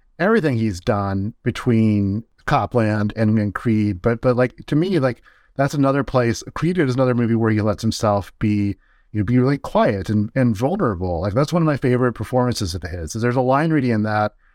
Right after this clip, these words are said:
where he's talking, he's at Adrian's grave, which I think kinda gets overdone by making it part of Creed two as well. But, like, I think it's that, that scene, or some other scene where he just kinda casually refers to death as the undefeated champion. And I'm,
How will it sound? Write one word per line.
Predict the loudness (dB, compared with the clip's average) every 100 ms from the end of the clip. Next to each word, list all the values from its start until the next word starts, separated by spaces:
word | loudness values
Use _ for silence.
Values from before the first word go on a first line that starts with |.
| _ _ -4
where | 0
he's | 0
talking, | 0 0 0 0 2
he's | 2 2
at | 2
Adrian's | 2 2 2 0
grave, | -2 -2 0 -2 -4 -8 -6
which | -2
I | 0
think | -2 -2
kinda | -2
gets | -2 -2
overdone | -2 0 0 0 0
by | -2 -4 -4
making | -2 0
it | -2
part | -2 -2
of | 0
Creed | -2 -2
two | 0 0
as | 2
well. | 0 -2
But, | 0
like, | -2 -2 -2
I | -2
think | 0 -2
it's | -2
that, | -2 -2 -2
that | -2 0
scene, | -2 0
or | 0
some | 0 -2
other | 0
scene | 0 2
where | 2
he | 0
just | 0 -4 -10 -20 -20 -16
kinda | -4 -2 -2
casually | -2 0 0 2 0
refers | 0 -2 -2
to | -2
death | 0 0
as | -2
the | -2
undefeated | -2 0 0 0 -2
champion. | -2 -2 0 0 0 0
And | -2
I'm, | 0 0 0